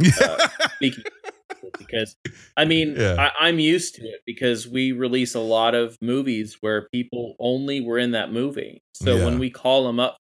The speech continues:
Speaker 2: for interviews, they're really taken back. You know, I get all types of responses, either than "Don't call me ever again,"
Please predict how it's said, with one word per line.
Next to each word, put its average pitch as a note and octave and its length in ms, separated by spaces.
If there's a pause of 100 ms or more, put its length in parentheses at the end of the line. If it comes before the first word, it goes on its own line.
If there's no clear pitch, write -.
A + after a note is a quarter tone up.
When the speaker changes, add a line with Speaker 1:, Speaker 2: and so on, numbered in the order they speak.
Speaker 2:
for A#2 100
interviews, G#2+ 640 (400)
they're C#3+ 140
really D3+ 300
taken A2 420
back. G#2 380 (240)
You G#2+ 100
know, G2+ 260
I A2 200
get B2 140
all A#2+ 200
types A2+ 360
of G2+ 80
responses, G2 800
either G2 300
than F#2+ 260
"Don't A2 220
call A2+ 280
me A2 360
ever G#2+ 280
again," D3 600